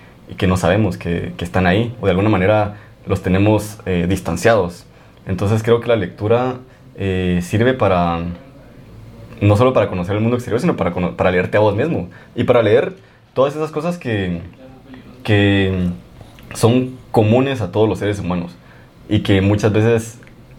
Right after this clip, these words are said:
bueno, que todos los días ignoramos, así como,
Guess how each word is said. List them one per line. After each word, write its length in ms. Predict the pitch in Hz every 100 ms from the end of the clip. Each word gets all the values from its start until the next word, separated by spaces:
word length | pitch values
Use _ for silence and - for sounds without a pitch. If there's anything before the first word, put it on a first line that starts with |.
| - - -
bueno, 220 | 143 104
que 100 | 87
todos 240 | 90 120 120
los 120 | 90
días 380 | 117 123 - - - - 107
ignoramos, 600 | 98 85 107 110 87 -
así 160 | 98 87
como, 440 | 98 90 82